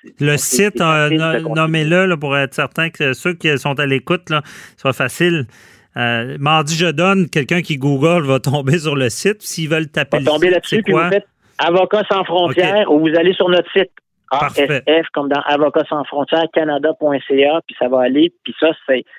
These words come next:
Speaker 2: c'est un coup de main. Puis en plus de savoir que les gens disent, « Hey, moi, je crois à cette cause-là », puis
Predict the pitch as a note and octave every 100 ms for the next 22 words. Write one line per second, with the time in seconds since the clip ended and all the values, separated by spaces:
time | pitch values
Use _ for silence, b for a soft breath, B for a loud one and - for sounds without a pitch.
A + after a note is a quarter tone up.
0 | B B B _ C#3 C3+ F#3 E3+ E3+ G3+
1 | - C#3+ - G3+ E3 C3 D3 E3+ F#3 D3+
2 | C#3 C3+ B2+ D#3+ F3 C#3 D#3+ D3 F#3+ F3+
3 | G#3+ - - D3+ G#3 F#3 E3+ - D3+ C#3
4 | A#2+ C3+ E3 F#3 - B2